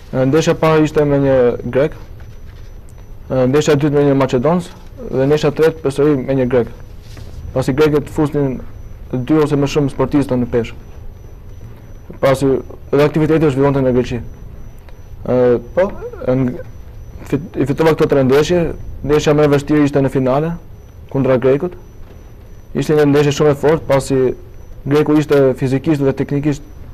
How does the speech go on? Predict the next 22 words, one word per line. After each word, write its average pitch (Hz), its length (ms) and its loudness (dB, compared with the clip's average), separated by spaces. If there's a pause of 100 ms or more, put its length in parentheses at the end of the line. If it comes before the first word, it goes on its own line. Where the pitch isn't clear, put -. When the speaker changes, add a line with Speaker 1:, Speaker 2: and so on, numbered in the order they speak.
(320)
Speaker 1:
e, 131 300 2
tepër 147 600 4
i 127 40 -2
fuqishëm, 139 460 0 (920)
tepër 143 280 4
i 135 60 2
saktë, 131 340 0
i, - 600 -8
shumë 139 440 -2
i 117 40 -4
përgatit, 127 440 2 (960)
por, 156 280 4 (260)
e, 139 100 2 (720)
përgatitja 147 600 4 (120)
tepër 151 240 4
cilësore, 143 560 4
teknike, 143 460 0 (1120)
që 135 120 -2
pa 139 160 2
të 135 200 2
bërë, 143 260 6 (800)
e, 135 100 4